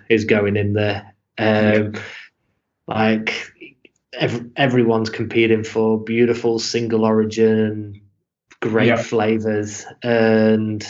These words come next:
Speaker 1: there's a, there's a, there's a great brand in Coles Local that you've probably seen, the D C Coffee, who have, who have really
Speaker 2: Yeah.
Speaker 1: just changed the game in, uh, how coffee looks on pack, and they've just broken away from the norm.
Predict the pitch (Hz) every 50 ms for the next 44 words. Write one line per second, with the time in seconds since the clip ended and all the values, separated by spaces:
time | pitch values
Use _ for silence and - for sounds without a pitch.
0 | - _ - - 117 113 113 120 113 117 _ - 120 117 113 117 110 107 101 -
1 | - - 110 101 110 107 117 120 135 139 - - 110 98 98 98 98 98 98 98
2 | 98 98 - 113 101 101 98 101 104 110 117 113 - 107 98 95 92 90 101 -
3 | - - 101 - 104 92 - - 107 98 101 98 101 98 95 98 - 120 113 110
4 | - - 101 98 98 - - 113 113 - 165 160 156 - - 117 117 113 110 110
5 | - - - - - - _ - 120 113 110 107 - - - 123 127 135 143 135
6 | 123 - 123 117 - - 120 110 113 107 107 - - 101 104 120 117 110 110 113
7 | 110 107 107 107 104 101 104 - - _ _ - 110 107 110 107 107 107 104 -
8 | - 107 110 107 107 - - - 120 113 - - 110 107 107 107 104 - - _
9 | _ _ _ _ _ _ - 113 113 113 - - - - - 107 95 98 - -
10 | 135 160 165 165 - - - _ _ - - 127 123 123 120 120 120 120 120 117
11 | 117 - - - - _ - 127 120 120 113 135 127 - 127 123 120 117 117 131
12 | 117 117 110 110 117 117 113 113 - 120 117 113 113 110 113 110 110 _ _ _
13 | _ - _ - 117 110 120 107 107 113 135 147 123 110 110 -